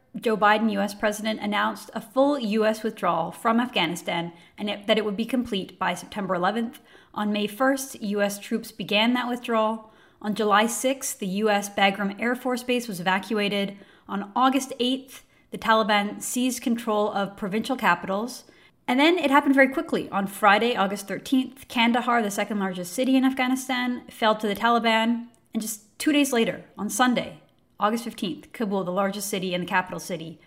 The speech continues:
fell to the Taliban, and President Ashraf Ghani fled the country. Just like that, the terrorists were back in control. And I'm sure you've seen the footage on the ground in Kabul, in Afghanistan. It is truly terrifying.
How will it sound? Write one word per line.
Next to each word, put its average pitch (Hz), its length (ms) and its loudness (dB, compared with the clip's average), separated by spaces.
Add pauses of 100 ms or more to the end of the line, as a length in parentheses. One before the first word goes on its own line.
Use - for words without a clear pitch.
fell 254 220 0
to 254 100 -2
the 220 100 0
Taliban, 180 600 -2 (200)
and 196 140 -10
President 247 500 2
Ashraf 208 560 4
Ghani 233 540 2
fled 240 640 -2
the 220 80 -4
country. - 440 -8 (520)
Just 277 240 2
like 294 160 4
that, 185 340 4 (180)
the 226 80 -6
terrorists 233 580 2
were 233 80 2
back 202 340 2
in 190 80 -8
control. 185 400 -6 (680)
And 233 120 0
I'm 240 100 2
sure 277 240 6
you've 277 160 4
seen 262 400 4
the 254 80 -6
footage 202 480 -2
on 220 160 0
the 226 80 4
ground 190 480 0
in 226 180 0
Kabul, 196 520 0
in 214 180 -6
Afghanistan. 175 600 -4
It 180 100 -8
is 190 140 -6
truly 247 260 -2
terrifying. 180 680 -4